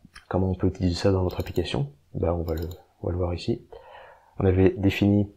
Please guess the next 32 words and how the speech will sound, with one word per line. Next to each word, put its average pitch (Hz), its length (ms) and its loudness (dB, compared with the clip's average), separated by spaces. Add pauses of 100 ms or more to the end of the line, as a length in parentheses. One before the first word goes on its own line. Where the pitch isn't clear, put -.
une 98 160 2
application 98 600 2
test - 320 2
app 101 180 4
avec, 87 260 4
euh, 80 140 2
son - 140 -4
type - 240 -2
ici, 120 320 -2 (680)
euh, 92 220 -4 (200)
et, 101 320 4
euh, 90 220 -2
une 92 80 -2
fonction 98 380 0
pour 101 360 4
lancer 92 300 0
tout 92 100 0
ça 101 220 2
avec 87 260 2
des 87 140 0
interpréteurs, 92 760 -2
euh, 85 180 -4
particuliers. 90 580 -8 (920)
Alors, 87 180 -8
on - 20 -10
va 90 120 -8
reprendre 87 380 0
le 82 60 0
code 95 220 -4
qu'on 87 160 0
avait 85 140 -2
fait - 320 -4